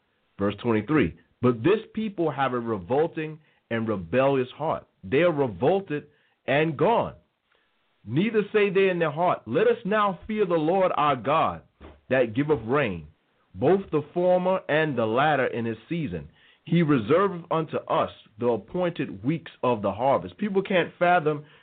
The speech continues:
in their minds that the Most High is controlling life, the Most High is controlling death, and they don't look to him for the answers. That's why they ask why to society,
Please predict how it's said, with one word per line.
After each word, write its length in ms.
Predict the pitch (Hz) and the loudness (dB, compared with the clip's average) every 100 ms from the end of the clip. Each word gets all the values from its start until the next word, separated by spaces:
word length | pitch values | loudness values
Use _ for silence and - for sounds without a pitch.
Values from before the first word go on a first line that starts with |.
| _ | _
in 240 | - 147 135 | 2 2 4
their 180 | 127 113 | 0 0
minds 640 | 113 131 131 104 90 85 - _ _ 98 | 0 0 2 0 -6 -14 -20 _ _ -2
that 180 | 123 | -2
the 80 | 117 | 0
Most 320 | 110 123 143 | -2 0 -2
High 260 | 143 127 120 | 0 2 2
is 60 | 117 | 0
controlling 580 | 110 98 123 120 110 95 | -6 -4 2 2 2 -2
life, 340 | 95 120 143 - _ - | -2 -2 -4 -10 _ -8
the 80 | |
Most 280 | 104 113 120 | -2 0 0
High 220 | 123 117 | 2 2
is 80 | 113 | 2
controlling 600 | - 98 98 113 104 95 87 | -4 -10 -2 -2 -2 -4 -2
death, 300 | 120 131 127 _ _ _ | 0 0 -2 _ _ _
and 140 | 120 120 | 0 2
they 100 | 147 | 4
don't 260 | 151 139 | 2 0
look 160 | 151 151 | -4 -4
to 120 | 113 | -10
him 400 | 107 160 156 123 - | -4 -2 -2 -6 -6
for 120 | 117 | -4
the 160 | 104 - | -4 -4
answers. 380 | 139 127 101 | -4 -4 -6
That's 200 | 101 139 | -4 -2
why 200 | 135 131 | 0 0
they 60 | 123 | 0
ask 300 | 101 123 120 | 0 -2 -4
why 540 | 110 113 135 110 98 95 _ _ | -4 2 4 4 0 -6 _ _
to 120 | 113 | -10
society, 640 | 101 98 156 175 131 107 | -8 -2 2 4 2 -2